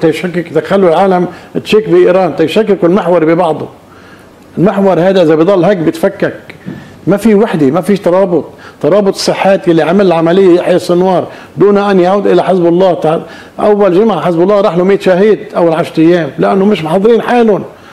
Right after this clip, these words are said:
على أساس بيعمل عملية بالفترة القريبة بيجيب عشرين، خمسة وعشرين جندي، ألف ومتين، ألف وثلاثمية بين قتيل وبين ما بعرف شو، بين مخطوف.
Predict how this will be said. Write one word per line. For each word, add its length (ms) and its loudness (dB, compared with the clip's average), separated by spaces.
على 140 -2
أساس 260 0
بيعمل 320 0
عملية 600 2
بالفترة 560 0
القريبة 680 2
بيجيب 300 2
عشرين، 340 0
خمسة 300 -2
وعشرين 340 2
جندي، 360 0
ألف 260 0
ومتين، 400 0
ألف 200 -2
وثلاثمية 600 0
بين 220 -2
قتيل 400 0
وبين 320 0
ما 80 0
بعرف 340 -2
شو، 180 2
بين 180 0
مخطوف. 560 -2